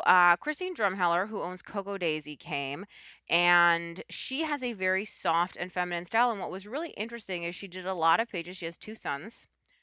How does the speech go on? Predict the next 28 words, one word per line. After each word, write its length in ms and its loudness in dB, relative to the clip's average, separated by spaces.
Um, 360 6
a 80 2
lot 140 6
of 80 0
boy 220 2
pages 420 -4
that 220 8
had 440 8
sparkle 1040 2
<laughs> 80 -6
and 560 0
glitter 680 0
and 240 2
had, 220 4
like, 160 0
that 220 4
soft, 380 4
shabby 380 4
chic 320 -8
style, 440 4
and 140 2
that 100 6
was 200 -2
really, 400 -4
really 300 -6
fun 320 -4
to 100 -6
see. 540 -4